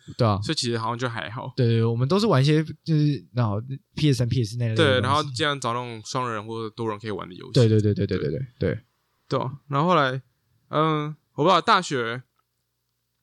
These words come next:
Speaker 2: 大学就是反正每，每，不是每个人都会玩游戏嘛，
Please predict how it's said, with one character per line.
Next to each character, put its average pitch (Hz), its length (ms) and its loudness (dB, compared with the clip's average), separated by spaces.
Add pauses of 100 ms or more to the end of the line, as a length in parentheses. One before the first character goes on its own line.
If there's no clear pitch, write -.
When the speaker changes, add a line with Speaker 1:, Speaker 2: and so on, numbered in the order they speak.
(440)
Speaker 2:
大 240 120 2
学 135 380 0 (180)
就 214 120 2
是 214 180 0
反 139 220 -2
正 175 120 0
每， 165 240 0 (220)
每， 135 160 0
不 185 180 -2
是 190 80 -2
每 143 160 0
个 110 60 -2
人 110 100 -2
都 127 100 0
会 127 60 4
玩 117 140 2
游 104 100 -2
戏 117 160 -4
嘛， 76 140 -8